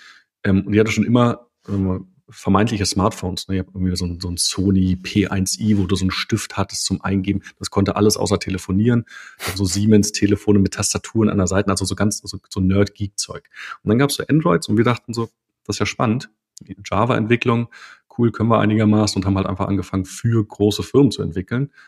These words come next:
Das war schön, aber relativ schnell festgestellt, hey, wenn der Kunde kommt und sagt so,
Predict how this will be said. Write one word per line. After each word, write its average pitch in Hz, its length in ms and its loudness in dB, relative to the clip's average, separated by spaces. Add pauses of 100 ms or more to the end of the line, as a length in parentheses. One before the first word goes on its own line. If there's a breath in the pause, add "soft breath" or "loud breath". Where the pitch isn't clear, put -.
(140 soft breath)
Das - 160 -6
war 101 80 2
schön, 151 480 2 (520)
aber 95 220 -2
relativ 95 320 2
schnell - 140 0
festgestellt, - 560 -4
hey, 95 140 0
wenn 95 120 0
der 95 100 0
Kunde 101 300 0
kommt 98 260 -2
und 95 120 -4
sagt 104 180 2
so, 101 220 -4